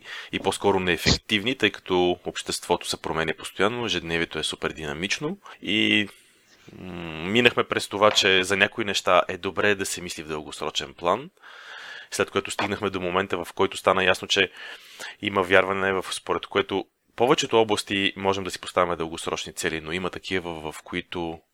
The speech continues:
просто е безмислено, защото нямаме никакъв контрол. И най-накрая стигнахме до четвъртото, най-високото ниво, където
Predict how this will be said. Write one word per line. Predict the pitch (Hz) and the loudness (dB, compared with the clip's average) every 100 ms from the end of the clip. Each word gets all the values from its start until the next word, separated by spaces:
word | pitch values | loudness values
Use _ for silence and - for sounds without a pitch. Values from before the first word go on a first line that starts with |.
| _ _ | _ _
просто | 113 - 98 | -6 -2 -2
е | |
безмислено, | 90 90 104 - 85 | -2 -2 -4 -6 -4
защото | 80 92 92 | -4 -4 -2
нямаме | 90 87 87 | 2 2 2
никакъв | 92 - - - | -4 -8 -12 -14
контрол. | - 76 - 73 73 120 - - - - | -12 -12 -4 0 0 0 -6 -20 -20 -10
И | 104 | -4
най-накрая | 110 143 127 127 | 0 2 4 4
стигнахме | - 127 120 101 | 2 -4 0 0
до | 104 98 - - - | 4 2 2 -18 -8
четвъртото, | - - 117 - - | -8 0 -2 0 -4
най-високото | 92 92 92 95 - 87 | 0 0 0 -4 -6 -6
ниво, | 85 95 | -2 -2
където | 87 95 - | 0 -2 -2